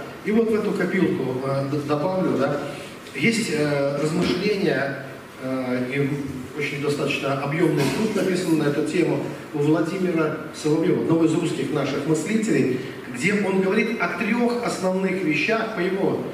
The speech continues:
же убеждению, которые вот, м, такие достаточные вещи, знаете, которые показывают вот тоже, ну, даны человеку Богом с неба, которые под-, вот именно подчеркивают в человеке человечность,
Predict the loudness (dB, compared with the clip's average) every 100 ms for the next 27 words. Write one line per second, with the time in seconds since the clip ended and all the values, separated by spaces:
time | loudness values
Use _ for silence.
0 | -10 -6 -2 0 2 2 2 2 2 2
1 | -2 -4 -10 -8 -4 -2 2 2 4 2
2 | 2 2 0 0 -2 -4 -8 -10 -16 -6
3 | 2 4 6 4 2 -2 -4 -2 0 0
4 | 0 -2 -2 -2 0 0 2 2 0 0
5 | -2 -2 -2 0 -2 0 0 0 0 2
6 | 2 2 0 2 2 2 0 -4 -8 -10
7 | -2 0 2 2 2 2 0 2 2 2
8 | 2 4 4 2 -2 -2 2 2 2 0
9 | -2 0 2 4 2 -2 -6 -10 -14 -6
10 | -2 0 0 0 0 -2 -4 0 2 2
11 | 0 0 0 0 0 2 2 2 0 0
12 | 0 0 -2 -8 -12 -4 0 2 2 2
13 | 2 0 -4